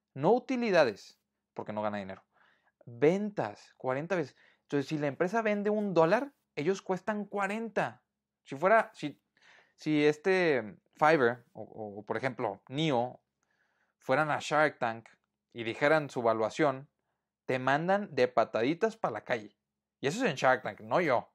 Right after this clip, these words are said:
<laughs> Ellos, o sea, a ver. Entonces sí, lo que quiero es, imagínense que con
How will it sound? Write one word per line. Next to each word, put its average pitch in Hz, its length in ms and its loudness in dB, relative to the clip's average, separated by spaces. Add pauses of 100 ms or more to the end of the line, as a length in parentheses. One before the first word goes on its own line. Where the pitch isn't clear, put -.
(260)
<laughs> - 80 -12
Ellos, 151 300 0
o - 340 -16
sea, 127 260 4
a 107 120 4
ver. 123 220 2 (460)
Entonces 151 260 4
sí, 185 260 -6 (320)
lo 147 200 0
que 143 100 -4
quiero 180 180 4
es, 190 80 -6 (260)
imagínense 208 640 0
que 156 140 -18
con 139 300 -6